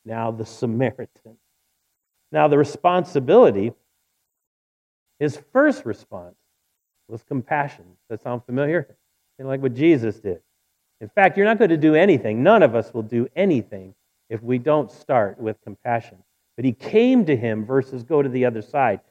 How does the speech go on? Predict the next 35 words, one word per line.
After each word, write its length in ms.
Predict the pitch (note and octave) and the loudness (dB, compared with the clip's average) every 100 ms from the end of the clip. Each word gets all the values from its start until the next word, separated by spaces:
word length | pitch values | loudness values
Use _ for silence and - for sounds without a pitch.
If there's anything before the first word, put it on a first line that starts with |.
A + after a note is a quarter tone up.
| _ - | _ -6
He 100 | D#3 | -2
bandaged 640 | F#3 A3 A3+ D#3+ A#2+ - | 2 2 0 -2 -4 -6
him. 160 | A#2+ | -4
He 120 | A#2+ D#3 | -2 -2
medicinally 640 | D#3+ C#3 A#3+ B3 G3+ F3 | -4 0 -2 0 2 2
did 260 | D3 C#3+ - | 2 0 0
everything 640 | G3+ A3+ A3+ - E3+ D#3+ - _ _ - | -2 0 -2 -4 -4 -6 -8 _ _ 0
that 220 | D3+ B2+ | 0 0
he 100 | C#3 | -6
could 400 | - F3+ F#3 C#3 | -2 2 2 0
for 140 | B2+ | -6
him. 280 | A2+ G2 F2+ _ _ - | -4 -6 -8 _ _ -6
He 80 | E3+ | -2
put 220 | A3+ A#3 | 4 4
him 120 | G#3+ | 4
on 200 | G3 F3+ | 2 2
his 220 | E3+ C#3 | 2 4
own 340 | G#3 G#3+ F#3 A#2 | 4 4 2 0
beast 440 | E3+ E3 - - | 0 -2 -4 -8
and 140 | A#2+ | -10
took 180 | - F#3+ | -8 -6
him 120 | F#3 | -6
to 160 | C3+ F3 | -2 -2
an 120 | D3 | -2
inn 400 | C#3+ E3+ D#3+ A2+ - _ - | -2 0 0 -2 -8 _ -14
and 140 | A#2+ | -8
took 200 | - C#3+ | -4 -6
care 300 | _ F3+ F3+ | _ 2 4
of 100 | D3 | 2
him 180 | A2+ A2 - | 0 -6 -6
and 160 | D3+ F#3+ | -6 0
even 420 | C4+ D#4+ D4+ B3 | 2 4 2 0
spent 580 | - - - G#3+ G3+ - | -4 -12 -4 -4 -4 -6
the 80 | |
night 440 | D3+ D#3 E3 A2 | -4 -2 -2 -4